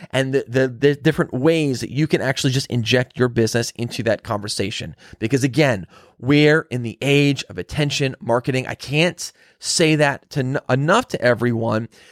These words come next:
The name of the game is attention marketing, which is why Instagram Reels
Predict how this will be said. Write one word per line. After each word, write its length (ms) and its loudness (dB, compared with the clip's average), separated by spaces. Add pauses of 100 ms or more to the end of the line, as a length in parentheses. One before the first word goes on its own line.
(120)
The 140 0
name 380 4
of 60 2
the 100 2
game 320 2
is 100 -4
attention 540 -4
marketing, 520 -2
which 180 -4
is 120 -6
why 400 2
Instagram 540 -2
Reels 420 0